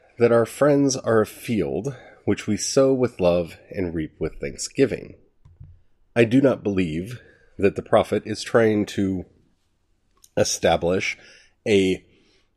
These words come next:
market-based <laughs> understanding of friendship here. Instead, he's trying to explain how these interactions work. Through the love that we pour into a relationship,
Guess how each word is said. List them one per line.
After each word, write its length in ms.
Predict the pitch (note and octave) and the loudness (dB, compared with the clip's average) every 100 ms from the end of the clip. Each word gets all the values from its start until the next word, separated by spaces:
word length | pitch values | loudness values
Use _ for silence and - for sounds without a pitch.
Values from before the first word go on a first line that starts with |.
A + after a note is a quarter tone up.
| - | -14
market-based 1120 | F#2+ G#2 B2+ - - - - A2 F2+ - - - | -2 4 4 2 -6 -6 -4 -2 0 -2 -4 -10
<laughs> 100 | - | -6
understanding 1040 | A2 G2+ - - - - B2+ F2 F2+ E2 F2 - | -2 0 0 -4 -8 0 0 2 -2 -2 -8 -6
of 140 | E2+ - | -8 -4
friendship 580 | - F2+ E2+ - E2 | -2 -2 -2 -6 -10
here. 320 | - - - - _ _ _ _ _ _ _ _ _ _ _ _ _ _ _ _ _ _ _ _ | -12 -14 -14 -16 _ _ _ _ _ _ _ _ _ _ _ _ _ _ _ _ _ _ _ _
Instead, 600 | C#3 B2+ - D#3 C#3 A#2+ - _ _ - | 2 4 4 4 4 2 -10 _ _ -4
he's 180 | B2+ - | -2 2
trying 280 | D3+ D3+ | 4 4
to 100 | D3 | 4
explain 540 | B2+ - - B2+ A#2+ A2 | 0 -4 2 4 4 2
how 200 | - A2+ | -2 -2
these 220 | A2 G#2 | 0 -2
interactions 760 | G2+ F#2 D2+ - - D#2 - - - _ - | -2 0 -2 -4 -6 -6 -8 -16 -20 _ -4
work. 480 | G2+ F#2+ - - _ _ _ _ _ _ _ _ _ _ - | 0 0 -4 -20 _ _ _ _ _ _ _ _ _ _ 2
Through 320 | C3+ C3+ - - - - | 6 6 4 -6 -18 0
the 160 | A#2 | 2
love 300 | A2+ G#2+ G2+ | 6 4 4
that 100 | G#2 | -2
we 120 | F2 G2 | -4 -6
pour 400 | - A#2 A2 E2 | -4 0 0 0
into 300 | F#2+ - F#2+ | -4 -6 -6
a 60 | |
relationship, 840 | F2+ D#2+ D#2+ - D#2 - - - | -4 -4 -4 -4 -6 -4 -8 -10